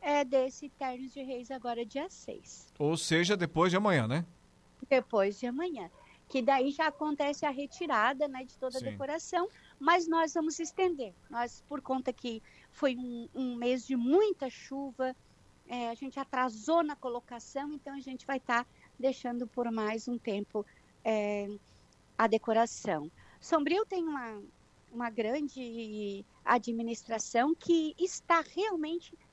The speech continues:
Speaker 1: apoiando a cultura. A cultura tem se destacado muito aqui na nossa cidade. Nós temos muito apoio, ah,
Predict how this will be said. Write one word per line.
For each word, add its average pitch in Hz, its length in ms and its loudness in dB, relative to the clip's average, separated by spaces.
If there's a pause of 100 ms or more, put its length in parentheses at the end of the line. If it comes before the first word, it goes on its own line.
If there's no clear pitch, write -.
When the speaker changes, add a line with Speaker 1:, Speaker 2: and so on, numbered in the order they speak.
Speaker 1:
apoiando 247 800 0 (160)
a 220 120 0
cultura. 208 580 -6 (260)
A - 120 2
cultura 339 680 4 (240)
tem 254 460 -2 (180)
se - 160 -12
destacado 269 600 2
muito 294 500 4
aqui 226 180 -14
na 220 120 -6
nossa 208 260 -8
cidade. 190 500 2 (220)
Nós - 140 4
temos 254 300 6
muito 262 320 4
apoio, 208 440 -2 (300)
ah, 214 340 2